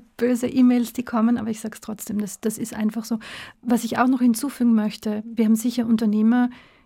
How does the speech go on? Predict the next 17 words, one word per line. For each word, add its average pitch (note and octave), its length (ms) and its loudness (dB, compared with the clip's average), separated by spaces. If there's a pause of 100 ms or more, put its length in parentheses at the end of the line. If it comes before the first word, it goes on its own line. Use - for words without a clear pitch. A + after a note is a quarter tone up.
die A#3 80 0
zuhören A3+ 420 2
und G#3+ 120 -2
die G#3+ 40 -4
sagen, G3+ 300 -4
"Vier A3 240 0
Tage G#3 340 -4
Woche, A3+ 320 -4
mhm." A3 480 0 (640)
Also A3 180 0
Arbeitszeitverkürzung, A3 960 -2
ja, G3 120 0
aber G3 140 -4
vier G3+ 220 -6
Tage G3 260 -6
ist G#3+ 140 -10
extrem. A3 540 -6